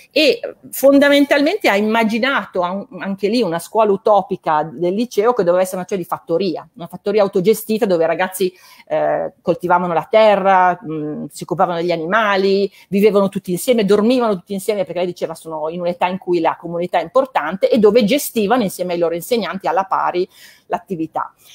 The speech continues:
Eh, non l'ha realizzata, però qualcuno l'ha realizzata. Io devo dire, ho visitato un liceo Montessori a, ad Amsterdam e mi ha molto colpito, perché veramente come nei suoi sogni vedevi questi ragazzi,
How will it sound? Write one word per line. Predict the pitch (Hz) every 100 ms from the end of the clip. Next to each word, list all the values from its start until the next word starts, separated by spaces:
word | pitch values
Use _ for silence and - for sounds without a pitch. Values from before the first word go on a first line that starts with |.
| _ -
Eh, | 196 190 175
non | 208 269
l'ha | 254
realizzata, | 214 220 330 208 220 214
però | 208 220
qualcuno | 226 - - 214
l'ha | 208 170
realizzata. | 175 247 220 262 311
Io | 285
devo | 226 226
dire, | 247
ho | 233
visitato | 202 208 226 247 247
un | 185
liceo | 185 190
Montessori | 175 175 180 - 196 185
a, | 170 165 156 151 143 139
ad | 170 185
Amsterdam | 233 262 277 220
e |
mi | 190
ha |
molto | 190 196 240
colpito, | 226 208 156 - 143
perché | - - 208
veramente | 233 262 254 254 254 277
come | - 233 214
nei | 202
suoi | 185 240
sogni | 233 247 220 226 247
vedevi | 226 196 233
questi | 208 -
ragazzi, | 196 185 185 - 240 233 185